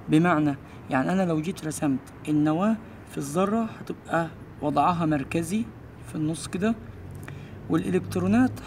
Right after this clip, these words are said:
هلاحظها إنها بتدور حوالين النواة في مستويات طاقة معينة.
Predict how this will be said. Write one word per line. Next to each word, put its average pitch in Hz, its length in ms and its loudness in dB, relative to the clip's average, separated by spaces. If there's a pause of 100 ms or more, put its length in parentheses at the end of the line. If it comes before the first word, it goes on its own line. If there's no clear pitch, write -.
هلاحظها 202 580 2 (320)
إنها 180 440 2 (560)
بتدور 175 640 2
حوالين 165 680 2 (480)
النواة 170 560 6 (420)
في 190 300 0 (200)
مستويات 156 800 0 (340)
طاقة 180 440 4 (460)
معينة. 139 440 6